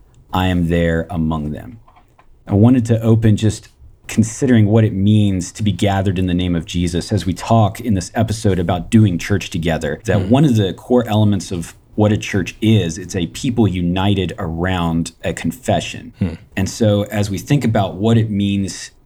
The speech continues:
Speaker 1: to do church together, what we need to be united around, I just wanted to pause and remember that before we are united around anything, we're united around Jesus. So
Speaker 2: Hmm.
Speaker 1: as we talk
Speaker 2: Amen.
Speaker 1: about things that people disagree about, let's just hit that point at the beginning and remember what our,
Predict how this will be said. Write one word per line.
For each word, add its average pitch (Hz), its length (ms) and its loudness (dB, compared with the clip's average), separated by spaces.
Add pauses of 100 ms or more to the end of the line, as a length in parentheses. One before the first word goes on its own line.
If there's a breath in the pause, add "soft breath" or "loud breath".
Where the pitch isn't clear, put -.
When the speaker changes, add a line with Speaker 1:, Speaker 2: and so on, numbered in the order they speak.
(100)
Speaker 1:
to - 100 -10
do 90 260 -4
church - 360 -4
together, 95 320 -2
what 95 160 -2
we 98 100 -2
need 92 140 -2
to 85 80 -4
be 87 100 -6
united 87 460 -2
around, 78 260 -2
I 82 80 -2
just 113 220 -6
wanted 117 180 6
to - 80 -4
pause 85 340 -2
and 80 80 0
remember 80 360 -2
that 76 240 -4 (360 soft breath)
before 117 380 2
we 110 160 6
are 101 40 2
united 95 380 0
around 92 200 0
anything, 110 260 4
we're 92 120 -2
united 82 360 -2
around 76 200 -6
Jesus. - 500 -12 (340)
So - 360 -2
Speaker 2:
Hmm. - 80 -8
Speaker 1:
as 95 200 0
we 104 80 2
talk 92 220 0
Speaker 2:
Amen. 104 80 0
Speaker 1:
about 82 240 -2
things 95 460 0
that 82 140 -6
people 90 260 -6
disagree 110 540 0
about, 85 360 -4
let's 82 180 -6
just - 260 -12
hit 110 200 -4
that 87 260 -4
point 82 380 -6
at 87 160 -6
the - 60 -18
beginning 76 440 -6
and 76 80 -6
remember 73 460 -6 (180)
what 87 220 0
our, 78 220 -2